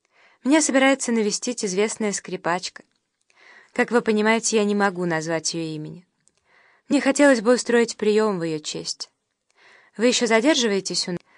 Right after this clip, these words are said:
Позвольте пригласить вас на этот прием». Впрочем, речь шла не столько о приглашении, сколько о просьбе оказать финансовую поддержку. «Вы сможете прийти? Превосходно.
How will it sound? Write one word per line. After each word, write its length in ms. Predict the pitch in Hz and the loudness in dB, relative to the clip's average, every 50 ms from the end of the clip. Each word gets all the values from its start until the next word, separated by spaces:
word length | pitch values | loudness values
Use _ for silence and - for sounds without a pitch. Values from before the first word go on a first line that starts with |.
| _ _ _ _ | _ _ _ _
Позвольте 400 | - 220 240 254 320 302 302 - | -4 -2 2 2 2 2 0 0
пригласить 540 | - 254 247 240 220 220 - - 214 208 - | 0 0 2 2 2 0 0 -2 -4 -4 -2
вас 280 | 180 202 220 220 - - | 0 0 0 0 -2 -4
на 160 | 190 180 175 | -4 -4 -4
этот 200 | 175 175 165 - | -4 -6 -10 -8
прием». 460 | - 156 175 160 160 151 151 165 175 _ _ _ _ _ _ _ _ _ _ _ _ _ _ _ _ _ _ _ _ _ _ _ _ _ _ _ _ _ _ _ _ _ _ _ _ _ _ _ _ _ _ _ _ _ _ _ _ | -10 -10 -10 -8 -8 -10 -12 -14 -18 _ _ _ _ _ _ _ _ _ _ _ _ _ _ _ _ _ _ _ _ _ _ _ _ _ _ _ _ _ _ _ _ _ _ _ _ _ _ _ _ _ _ _ _ _ _ _ _
Впрочем, 440 | - _ - 294 311 302 - 285 262 | -18 _ 2 2 2 4 4 2 4
речь 260 | 262 277 277 - - | 4 2 2 2 0
шла 160 | - 240 233 | 2 2 2
не 100 | 226 233 | 2 0
столько 420 | 226 - - 254 254 247 233 - 190 | -2 0 2 2 2 2 2 0 -2
о 40 | |
приглашении, 840 | 180 - 185 170 185 180 185 - - 233 233 233 220 214 208 196 - _ _ - _ _ _ | -2 -4 -4 -2 -2 -2 0 -2 -4 -4 -4 -2 -2 -4 -4 -8 -12 _ _ -20 _ _ _
сколько 420 | - - - 277 277 262 - 240 | -12 -4 0 0 0 2 2 0
о 40 | 220 | 0
просьбе 360 | - 220 233 233 196 175 202 | 2 2 0 0 2 2 0
оказать 360 | 196 196 196 190 196 208 214 | 0 0 0 0 0 0 -2
финансовую 640 | - - 202 196 185 180 180 180 - - 170 180 175 | -2 -6 -4 -2 -2 -2 -2 -2 -6 -6 -4 -6 -6
поддержку. 640 | 170 - 175 165 151 156 156 151 - - - - - _ _ _ _ _ _ _ _ _ _ _ _ _ _ _ _ _ _ _ _ _ _ | -4 -6 -6 -6 -6 -8 -10 -10 -10 -14 -18 -20 -20 _ _ _ _ _ _ _ _ _ _ _ _ _ _ _ _ _ _ _ _ _ _
«Вы 100 | 196 214 | -4 -2
сможете 400 | - 302 339 339 320 - - 185 | 2 4 4 4 4 2 -4 -4
прийти? 420 | - 202 208 196 196 - - - | -2 -2 -2 -2 -2 -6 -8 -8
Превосходно. 800 | - - 277 - 190 185 - - - - 180 170 170 170 190 196 | -6 -4 0 0 0 0 0 -4 -6 -8 -8 -8 -8 -12 -16 -20